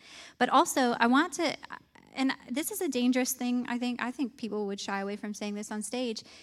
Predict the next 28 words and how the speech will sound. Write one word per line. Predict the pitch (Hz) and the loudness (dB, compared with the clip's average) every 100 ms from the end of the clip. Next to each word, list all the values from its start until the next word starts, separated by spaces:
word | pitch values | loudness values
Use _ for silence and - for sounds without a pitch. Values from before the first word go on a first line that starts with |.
| - - | -20 -2
If | 240 233 | -2 0
you, | 233 294 311 262 | 4 4 4 0
if | 247 - | -4 0
you've | 269 | 0
heard | - - 349 320 | 0 2 2 2
this | 185 180 | -4 -4
now, | 196 180 180 | -4 -4 -6
you | 202 226 | -4 2
know | 233 233 277 | 4 4 2
this | 269 247 | 2 0
is | 247 | -2
the | - 208 | -4 -2
heart | 220 | -2
of | 214 | -2
our | 202 | -4
church, | 196 285 294 - - - - _ _ - | -4 -4 -4 -6 -12 -14 -20 _ _ -2
and | 240 | 0
it's | 240 - | 0 0
not | 233 226 240 233 | 0 0 0 -2
your | 220 | -4
heart, | 196 190 226 330 - _ _ | -2 -2 -2 -4 -8 _ _
and | 214 226 | -2 0
you're | 220 | 2
still | - 226 | 2 0
struggling | 226 233 226 233 | 0 -2 -2 -2
to | 220 | -2
plug | 214 220 202 | -4 -6 -4
in, | 208 262 | -2 -2